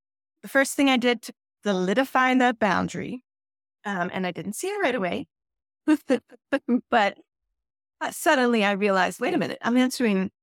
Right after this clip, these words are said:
emails on the weekend too. What's going on? Like, I don't work on the weekend." That's, I wanted to not work on the weekend. So reminding yourself of, like, "Hey, yes, you have time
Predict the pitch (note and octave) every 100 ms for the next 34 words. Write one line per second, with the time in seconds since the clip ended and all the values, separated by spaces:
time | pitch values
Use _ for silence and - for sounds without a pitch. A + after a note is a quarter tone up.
0 | _ G#3+ E3+ E3+ D#3+ G3 - - F#3+ -
1 | A4+ - D#3 - B3 - F#4 G4 B4 G3+
2 | F#3+ - _ - - C#5+ - D4+ G#3+ G#3+
3 | D4 G#4 A#4 _ _ F#3+ A3 C#4 - -
4 | _ _ _ - F#3+ F3 G3+ G#3+ G3 -
5 | F#3 E3 - - - - - - - -
6 | - - - G3 G#3+ _ _ _ _ _
7 | A3+ A3 G#3 F#3 A3 A#3 G#3+ F#3 - G3
8 | F3 - D#3+ D#3+ E3 - - B3 G3+ -
9 | _ _ - G#4+ G4+ - - _ G4 G#4+
10 | A#3+ - G4+